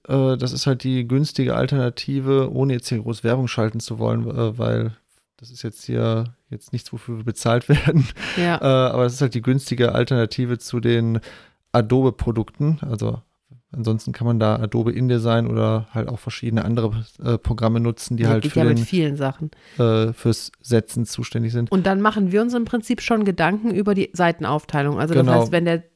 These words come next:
Speaker 2: Text fertig ist, dann gehen wir gemeinsam einmal durch, wo soll was hin,
Speaker 1: Genau.
Speaker 2: wo brauchen wir viel Platz für eine Grafik
Speaker 1: Wir haben
Speaker 2: zum
Speaker 1: lange
Speaker 2: Beispiel.
Speaker 1: darüber diskutiert, ob wir das Ganze jetzt einspaltig oder zweispaltig machen, weil auf
Speaker 2: Ja.
Speaker 1: din A fünf sind zwei Spalten natürlich schon sehr schmal. Wir haben uns jetzt trotzdem dafür entschieden, weil es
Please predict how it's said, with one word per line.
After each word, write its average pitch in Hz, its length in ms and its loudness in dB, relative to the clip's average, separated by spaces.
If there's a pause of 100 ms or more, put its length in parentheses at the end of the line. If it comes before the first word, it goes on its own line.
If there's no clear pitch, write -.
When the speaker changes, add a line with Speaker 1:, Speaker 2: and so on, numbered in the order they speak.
Speaker 2:
Text - 360 -2
fertig 226 360 0
ist, - 180 -4
dann 185 100 4
gehen 190 260 2
wir 196 100 4
gemeinsam 190 500 2
einmal 175 260 0
durch, 185 240 2 (360)
wo 196 180 2
soll 180 220 0
was 156 200 -4
hin, 262 260 2 (260)
Speaker 1:
Genau. 180 220 0
Speaker 2:
wo 214 40 4
brauchen 196 400 0
wir 170 100 2
viel 277 240 2
Platz 247 320 -2
für 240 100 0
eine 226 140 2
Grafik 202 440 0
Speaker 1:
Wir 127 60 4
haben 135 60 4
Speaker 2:
zum 139 80 4
Speaker 1:
lange 147 120 6 (100)
Speaker 2:
Beispiel. 139 140 6
Speaker 1:
darüber 135 180 6
diskutiert, 139 760 0
ob 120 140 -6
wir 127 80 4
das 120 180 0
Ganze 147 360 0
jetzt - 320 -6
einspaltig 135 720 2
oder 120 160 -2
zweispaltig 147 760 0
machen, 165 460 2
weil 120 140 4
auf 123 40 6
Speaker 2:
Ja. 156 100 2
Speaker 1:
din 143 140 4
A 120 100 4
fünf 165 320 2
sind 127 200 0
zwei 135 300 2
Spalten 143 500 0
natürlich 135 300 0
schon 139 200 0
sehr 120 200 0
schmal. 143 580 0
Wir 135 80 2
haben 135 80 2
uns 135 100 -2
jetzt - 220 -8
trotzdem 165 320 -2
dafür 175 280 0
entschieden, 170 420 -2
weil 131 120 0
es - 220 -10